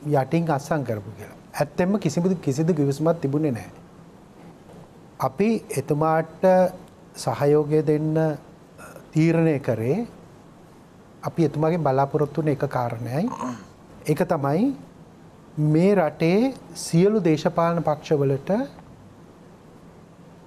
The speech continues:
සාධාරණ සහ නිදහස් ලෙස තමන්ගේ මතය අනුව දේශපාලනය කරන්න අවකාශ හදා දෙන්න කියලා. මොකද අපි දන්නවා ඒක අපි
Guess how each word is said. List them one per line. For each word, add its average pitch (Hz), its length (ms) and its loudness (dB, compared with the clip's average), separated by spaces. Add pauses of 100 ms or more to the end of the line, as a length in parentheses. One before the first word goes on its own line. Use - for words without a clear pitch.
(360)
සාධාරණ 185 880 2
සහ 214 320 0
නිදහස් 170 560 2
ලෙස 135 240 0 (120)
තමන්ගේ 185 520 0
මතය 175 360 0
අනුව 190 560 2
දේශපාලනය 175 640 0
කරන්න 170 320 0
අවකාශ 143 460 -2
හදා 110 260 -4
දෙන්න - 280 -18
කියලා. - 300 -20 (880)
මොකද 185 320 0 (1900)
අපි - 220 -4
දන්නවා 156 520 2 (840)
ඒක 147 220 -4
අපි 123 260 -2